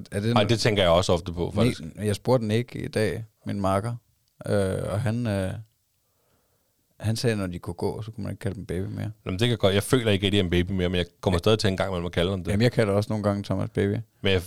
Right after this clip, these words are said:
Speaker 2: når jeg kigger på ham og ser ham løbe rundt og lege, så tænker jeg, "Uh, du er så meget ikke en baby mere."
Speaker 1: Men jeg mener, jeg tror, det er meget, altså, jeg tror, det, det hænder oftere, at, øh, altså, med en, med en lille nyfødt eller sådan, så ved jeg ikke, de første tre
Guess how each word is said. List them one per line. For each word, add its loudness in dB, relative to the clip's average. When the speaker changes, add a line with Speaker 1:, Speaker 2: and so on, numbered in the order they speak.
Speaker 2:
når 0
jeg 2
kigger 0
på 4
ham 2
og -2
ser 0
ham 2
løbe 2
rundt -2
og 0
lege, 0
så -12
tænker -6
jeg, -6
"Uh, -4
du -8
er -10
så -8
meget -6
ikke -8
en -8
baby -4
mere." -8
Speaker 1:
Men -4
jeg -2
mener, -2
jeg -2
tror, -2
det -6
er -6
meget, -4
altså, -4
jeg -6
tror, -2
det, -6
det -4
hænder -2
oftere, 2
at, -10
øh, -6
altså, -2
med -6
en, -14
med -8
en -12
lille 2
nyfødt -2
eller -10
sådan, -10
så -12
ved -6
jeg -6
ikke, -10
de -10
første -4
tre 0